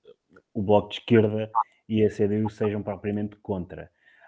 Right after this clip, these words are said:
Acho que é o que, é o que eu já tenho apontado ao, ao livro, é que às vezes parece que fica, fica algo por dizer, parece que ainda é um programa um bocado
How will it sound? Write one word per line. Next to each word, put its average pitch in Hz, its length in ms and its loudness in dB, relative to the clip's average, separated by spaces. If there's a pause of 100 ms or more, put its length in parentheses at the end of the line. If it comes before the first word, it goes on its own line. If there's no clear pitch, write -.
Acho - 380 -6
que 113 560 -2
é 95 220 -6
o 113 80 0
que, 120 120 -12
é 127 60 -6
o 117 80 4
que 117 80 -4
eu 123 40 -6
já 123 100 -12
tenho 127 200 -4
apontado 107 920 -4
ao, 98 800 -6
ao 101 180 -4
livro, 104 380 -4 (260)
é - 60 -12
que - 100 -12
às 107 80 -8
vezes 117 160 -8
parece 113 260 -8
que - 100 -20
fica, 117 480 -8 (880)
fica 135 300 0
algo 117 580 0
por 117 140 -2
dizer, 107 500 -2
parece 117 280 -4
que - 80 -6
ainda 123 160 0
é 117 280 0
um 117 220 -2
programa 120 460 -2
um 120 80 -2
bocado 117 480 -8